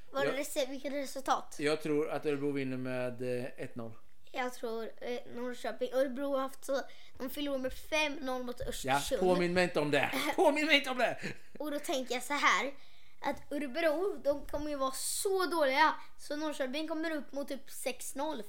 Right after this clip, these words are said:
Speaker 1: fem noll. I alla fall en,
Speaker 2: Inte en
Speaker 1: vid
Speaker 2: chans.
Speaker 1: tre noll,
Speaker 2: Inte en
Speaker 1: tre noll.
Speaker 2: chans.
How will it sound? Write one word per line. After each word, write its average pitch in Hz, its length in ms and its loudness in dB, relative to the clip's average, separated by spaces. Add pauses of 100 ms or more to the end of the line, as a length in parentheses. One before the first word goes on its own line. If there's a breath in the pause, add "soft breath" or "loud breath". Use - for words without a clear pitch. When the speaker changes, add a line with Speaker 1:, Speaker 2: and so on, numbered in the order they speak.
Speaker 1:
fem 330 240 6
noll. 262 160 0
I - 380 -8
alla 311 140 6
fall 349 140 10 (120)
en, 175 60 0
Speaker 2:
Inte 151 380 2
en 151 240 4
Speaker 1:
vid 359 140 6
Speaker 2:
chans. - 120 0
Speaker 1:
tre 392 360 12 (200)
noll, 330 300 8
Speaker 2:
Inte - 140 8
en 349 340 8
Speaker 1:
tre - 100 8
noll. 311 220 4
Speaker 2:
chans. 147 220 2